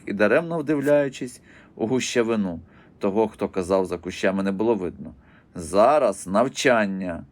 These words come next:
Не бачив, чи що, прапори на вишці? Ану, давай звідсіля».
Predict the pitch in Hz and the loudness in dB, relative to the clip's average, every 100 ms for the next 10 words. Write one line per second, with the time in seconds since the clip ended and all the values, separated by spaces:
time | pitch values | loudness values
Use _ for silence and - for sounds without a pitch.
0 | - 104 117 110 185 202 190 - 165 - | -6 0 2 4 2 0 -4 -2 -6 0
1 | 156 113 113 110 143 127 123 131 104 - | 2 2 2 2 4 4 4 2 0 -4
2 | 76 - _ - 185 175 147 139 120 123 | -12 -14 _ 0 2 4 4 4 2 -2
3 | 113 123 107 98 | -2 -2 0 -2